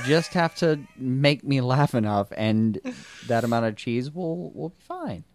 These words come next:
Speaker 2: Absolutely. Absolutely. You know, so far, I mean, I'm gonna watch the hell out of it, but,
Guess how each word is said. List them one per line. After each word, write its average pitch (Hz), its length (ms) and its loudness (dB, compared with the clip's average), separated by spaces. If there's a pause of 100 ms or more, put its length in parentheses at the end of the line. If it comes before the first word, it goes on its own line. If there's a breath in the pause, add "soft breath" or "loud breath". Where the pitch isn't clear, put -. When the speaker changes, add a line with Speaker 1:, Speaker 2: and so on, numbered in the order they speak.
(140)
Speaker 2:
Absolutely. 147 760 0 (180)
Absolutely. 131 540 -10 (400 loud breath)
You 135 100 -8
know, 151 260 0 (180)
so 170 260 -4
far, 233 460 0 (160)
I 170 60 2
mean, 151 160 0
I'm 170 120 -4
gonna 123 180 -2
watch 113 320 2
the 104 120 -10
hell 202 220 2
out 110 140 2
of 107 60 -6
it, - 160 -16
but, 143 220 -4